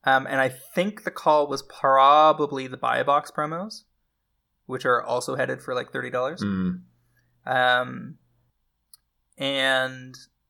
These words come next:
Speaker 1: because there's no easy place for this to get reprinted before the Commander set, and I don't think you'll see it there, uh, this could be hanging out for a while. This, this could be,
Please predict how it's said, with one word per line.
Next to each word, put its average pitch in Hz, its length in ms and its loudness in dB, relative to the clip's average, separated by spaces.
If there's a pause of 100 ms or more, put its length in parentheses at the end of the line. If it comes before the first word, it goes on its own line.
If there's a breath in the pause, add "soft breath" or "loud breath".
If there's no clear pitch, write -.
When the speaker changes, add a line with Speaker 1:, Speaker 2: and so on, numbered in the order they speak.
(100)
Speaker 1:
because 180 440 -2
there's 196 160 -10
no 151 340 -4
easy 147 340 -16
place 131 360 -4
for 131 120 -8
this 123 160 -8
to - 80 -14
get 127 240 -6
reprinted 131 640 -6
before 143 720 -4
the 135 80 -6
Commander 127 720 -10
set, - 400 -12 (760)
and 120 140 -6
I - 120 -6 (280)
don't 117 200 -6
think 120 160 -14
you'll - 80 -16
see 117 200 -14
it - 100 -18
there, - 300 -14 (1200)
uh, 110 520 -4 (100)
this 196 220 -10
could 339 240 -12
be 175 420 -10
hanging 160 360 -6
out 156 200 -2 (380)
for 139 140 -8
a 117 80 -2
while. - 520 -6 (880)
This, - 280 -16
this - 140 -16
could - 140 -18
be, 196 360 -12